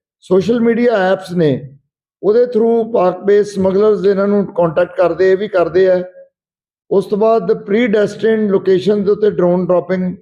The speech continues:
ਹੁੰਦੀ ਹੈ ਵੈਪਨਸ ਦੀ। ਨੈਕਸਟ ਇਹਨਾਂ ਨੂੰ ਆਰਡਰ ਜਿਹੜੇ ਮਿਲਦੇ ਆ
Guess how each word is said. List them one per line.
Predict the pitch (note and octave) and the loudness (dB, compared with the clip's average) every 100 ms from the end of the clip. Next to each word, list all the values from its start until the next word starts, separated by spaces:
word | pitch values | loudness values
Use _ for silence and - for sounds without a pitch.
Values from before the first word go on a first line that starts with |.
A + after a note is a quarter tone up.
| E3 | -4
ਹੁੰਦੀ | D3 D3 E3 | -2 2 2
ਹੈ | |
ਵੈਪਨਸ | E3+ D3+ D#3 D#3+ D3 | 2 0 0 -4 0
ਦੀ। | E3 F3+ _ _ _ _ _ _ _ _ _ _ _ B2+ | 0 0 _ _ _ _ _ _ _ _ _ _ _ -4
ਨੈਕਸਟ | E3 G3 - | -2 -4 -2
ਇਹਨਾਂ | A3 A3 | 0 2
ਨੂੰ | A3+ G3+ | 2 2
ਆਰਡਰ | F#3 G3 | 2 0
ਜਿਹੜੇ | F#3+ G3+ | 2 0
ਮਿਲਦੇ | G3 E3 E3+ G3 | 2 0 2 2
ਆ | F3 D3 | 2 -2